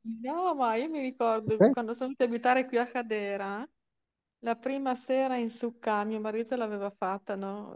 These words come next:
Speaker 1: Giù in basso, dove la fanno tutti, nel loro posto auto. Ehm, io non, non, ho paura dei gatti, <laughs> ammetto.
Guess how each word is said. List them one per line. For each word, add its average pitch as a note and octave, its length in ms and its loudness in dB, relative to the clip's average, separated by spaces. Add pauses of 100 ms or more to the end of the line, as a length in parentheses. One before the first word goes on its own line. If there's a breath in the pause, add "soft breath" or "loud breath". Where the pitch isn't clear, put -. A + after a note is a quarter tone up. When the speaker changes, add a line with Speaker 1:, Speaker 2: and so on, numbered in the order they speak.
Speaker 1:
Giù F#3+ 400 -10 (100)
in F#3+ 180 -10
basso, F#3+ 440 -8
dove F3+ 240 -4
la F3+ 140 -6
fanno F3+ 340 -8
tutti, - 480 -8
nel G3 160 -2
loro F#3 420 0
posto G3 400 0
auto. E3 520 -6 (960)
Ehm, F#3+ 1080 -4 (1160)
io C4+ 240 0
non, A3+ 240 0
non, G#3+ 200 -2
ho A3 120 -2
paura G#3+ 380 4
dei G3 180 2
gatti, - 640 -2
<laughs> - 0 -
ammetto. G3+ 840 -2